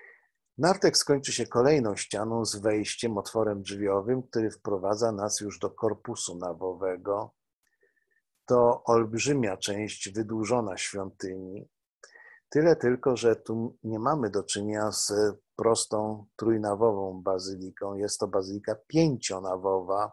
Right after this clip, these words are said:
I idąc właśnie tymi nawama-, nawa-, nawami bocznymi ku sercu świątyni, ku prezbiterium i ołtarzowi głównemu, po drodze mijamy kolejne apsydy, przepraszam, kolejne transepty, czyli nawy poprzeczne,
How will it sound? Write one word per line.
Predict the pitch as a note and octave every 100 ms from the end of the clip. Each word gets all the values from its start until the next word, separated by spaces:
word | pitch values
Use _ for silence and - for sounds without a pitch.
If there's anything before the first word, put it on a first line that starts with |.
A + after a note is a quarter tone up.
| _ _ _ _ _ _ _ - - - - _ _
I | - A#2+ C#3+
idąc | D3+ A#2 G#2
właśnie | G2+ A2 - A2+
tymi | G#2+ G#2+ G#2+
nawama-, | G2+ G2 G#2+ A2 G#2+ -
nawa-, | A2 G2+ A2+ -
nawami | A2 G#2+ A#2 B2 A2+
bocznymi | F#2+ G2+ - B2+ A#2+ A2
ku | - A2
sercu | F#2+ B2 B2 - G2
świątyni, | - F#2+ G#2 A2+ G#2+
ku | G2 G#2+
prezbiterium | G2+ G#2 G2+ F#2 G2 - A#2+ A2+ F#2+
i | F#2
ołtarzowi | F2+ F#2+ G2+ G#2 G2
głównemu, | G2 F#2+ G2+ A2+ C3+ D3 _ _ _ _ -
po | G#2+
drodze | G#2+ A#2 A2+ A2+
mijamy | G#2 F#2+ G2 G#2+
kolejne | - G2+ G2 F#2+ G2+ G2+ F#2+
apsydy, | F2+ - - F2+ E2+ F#2 F#2+ - _ _ _
przepraszam, | - A2 G2+ - G2
kolejne | - G2 G2 G#2
transepty, | G2+ G2+ G#2+ - G#2+ - - - G2 F#2+
czyli | G2+ G2+
nawy | G2+ F#2+ F#2+
poprzeczne, | - G#2 - G#2+ - - G2 G2